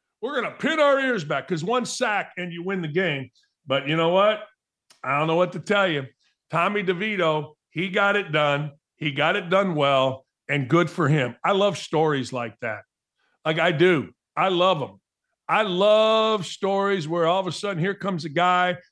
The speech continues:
that didn't get a shot. He's got a shot, and it's gonna be very difficult to keep him out of the lineup. Speaking of difficult, woo,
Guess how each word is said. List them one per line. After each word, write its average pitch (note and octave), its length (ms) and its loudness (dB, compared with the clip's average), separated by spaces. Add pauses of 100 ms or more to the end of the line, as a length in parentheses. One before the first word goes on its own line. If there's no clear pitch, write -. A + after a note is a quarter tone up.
(120)
that B2 160 -4
didn't F#3 240 4
get F#3+ 140 4
a F3+ 40 2
shot. E3+ 480 0 (200)
He's B2 180 -10
got F3+ 220 2
a E3+ 40 -2
shot, D#3+ 500 0 (240)
and C#3 120 -2
it's C3 120 -8
gonna C#3+ 160 -4
be C3 80 -2
very E3 320 2
difficult D3+ 720 -2 (160)
to C#3+ 80 -2
keep - 340 -2
him F3 220 4 (100)
out D#3+ 320 0
of C3+ 400 0
the D3 280 -4
lineup. C#3 600 0 (160)
Speaking D#4+ 800 2
of D#3+ 180 0
difficult, C4 600 0 (1120)
woo, F#4+ 1120 6